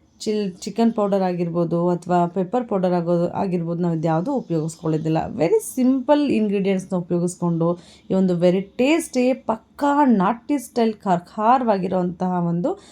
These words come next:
ಚಿಕನ್ ಗ್ರೇವಿ ಮಾಡಿ ತೋರಿಸ್ತಿದ್ವಿ. ಈಗ ರುಚಿಗೆ ತಕ್ಕಷ್ಟು ಉಪ್ಪು ಹಾಕ್ಕೊಂಡಿದ್ದೀವಿ.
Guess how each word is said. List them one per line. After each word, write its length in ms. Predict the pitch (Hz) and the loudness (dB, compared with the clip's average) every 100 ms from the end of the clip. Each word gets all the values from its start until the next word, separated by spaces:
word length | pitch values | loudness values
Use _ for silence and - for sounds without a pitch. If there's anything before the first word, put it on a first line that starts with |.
| - _ | -20 _
ಚಿಕನ್ 280 | - 233 220 | -4 0 0
ಗ್ರೇವಿ 260 | 190 180 175 | 2 2 2
ಮಾಡಿ 280 | 170 220 | 2 0
ತೋರಿಸ್ತಿದ್ವಿ. 640 | 403 196 151 147 - 151 - - | 0 0 0 0 -6 -6 -6 -2
ಈಗ 180 | 220 226 285 - - - | 2 2 2 -6 -18 -2
ರುಚಿಗೆ 340 | 202 202 214 208 | -2 0 0 0
ತಕ್ಕಷ್ಟು 500 | 190 185 180 - 180 | -2 -4 -4 -2 -6
ಉಪ್ಪು 200 | 175 262 | -2 -2
ಹಾಕ್ಕೊಂಡಿದ್ದೀವಿ. 680 | 262 247 240 233 226 302 | 2 2 2 0 -2 -4